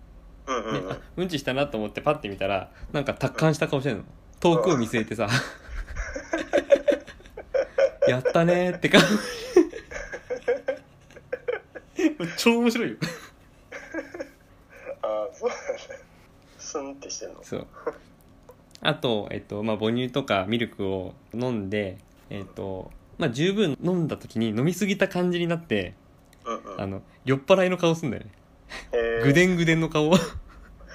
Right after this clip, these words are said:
Speaker 1: 乳で？
Speaker 2: そう。
Speaker 1: へー。
Speaker 2: で、あ、
Speaker 1: 酔っちゃ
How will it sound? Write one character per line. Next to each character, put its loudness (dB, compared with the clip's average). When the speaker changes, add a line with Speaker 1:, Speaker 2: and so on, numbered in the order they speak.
Speaker 1:
乳 -10
で？ -6
Speaker 2:
そ 0
う。 -2
Speaker 1:
へ 8
ー。 -2
Speaker 2:
で、 0
あ、 0
Speaker 1:
酔 2
っ -12
ち -10
ゃ -8